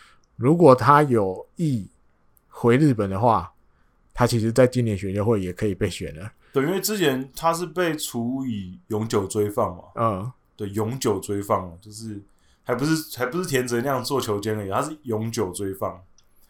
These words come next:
Speaker 2: 对，所以这个当然
Speaker 1: 那现在没有了吗？现在解了。
Speaker 2: 对，这应该就是，应该就是解套了吧。
Speaker 1: 解了啦，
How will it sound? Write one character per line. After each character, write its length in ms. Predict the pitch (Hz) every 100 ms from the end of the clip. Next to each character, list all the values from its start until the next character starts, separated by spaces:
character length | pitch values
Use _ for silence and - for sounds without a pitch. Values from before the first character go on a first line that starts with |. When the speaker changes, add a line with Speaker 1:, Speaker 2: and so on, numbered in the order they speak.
| _ _ _ _ - -
Speaker 2:
对， 120 | 135 123
所 200 | 127 156
以 440 | 147 127 113 113 -
这 140 | 196
个 100 | 160
当 100 | 139
然 100 | 135
Speaker 1:
那 60 | 113
现 200 | 131 147
在 80 | 139
没 180 | 127
有 140 | 131 117
了 100 | 104
吗？ 240 | 98 101 113
现 140 | 131
在 120 | 120 -
解 240 | 110 95
了。 240 | 95 92 -
Speaker 2:
对， 240 | - 98 92
这 140 | - 135
应 100 | 123
该 160 | 123
就 120 | 120
是， 160 | 117 120
应 140 | 127 131
该 120 | 131
就 120 | 127
是 60 | 120
解 160 | 92
套 200 | 82 101
了 40 | 87
吧。 80 | -
Speaker 1:
解 220 | 113 98
了 140 | 98
啦， 280 | 98 92 107